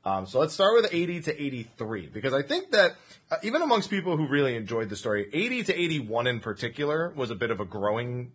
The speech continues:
pain in a sense, because it sets the, it, it, I don't know if you guys felt the same, but it sets the expectation that the narrative is going to be more important than any amount of gameplay.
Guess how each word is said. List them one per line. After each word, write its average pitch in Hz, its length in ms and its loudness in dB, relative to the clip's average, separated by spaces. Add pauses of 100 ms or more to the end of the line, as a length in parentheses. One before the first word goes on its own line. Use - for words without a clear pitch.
(140)
pain 156 600 -4
in 185 100 -4
a 190 60 -4
sense, 196 480 -6 (380)
because 143 500 0
it 139 260 0
sets 180 300 0
the, 143 240 0 (160)
it, 127 140 -10
it, 127 200 -8
I 143 120 4
don't 175 80 2
know 165 80 4
if 147 100 -2
you 139 60 -4
guys 131 180 2
felt 117 200 -4
the 110 60 -12
same, 107 220 -6
but 98 80 -6
it 104 140 -8
sets 156 320 -2
the 135 360 -4 (1000)
expectation 165 840 4
that 143 160 2
the 113 140 0
narrative 123 680 2
is 127 140 -2
going 123 220 0
to 113 40 -6
be 113 120 -6
more 110 260 0
important 110 360 -4
than 104 140 -4
any 107 320 -8
amount 90 380 -6
of 80 100 -10
gameplay. 78 460 -14